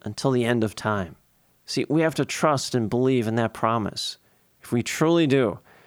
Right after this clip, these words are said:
then we will come to know God's will. And then, then we can respond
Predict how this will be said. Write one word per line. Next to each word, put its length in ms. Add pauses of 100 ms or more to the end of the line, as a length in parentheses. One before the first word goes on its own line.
(200)
then 180
we 160
will 140
come 340
to 160
know 320
God's 460
will. 340 (480)
And 180
then, 400 (480)
then 240
we 140
can 160
respond 840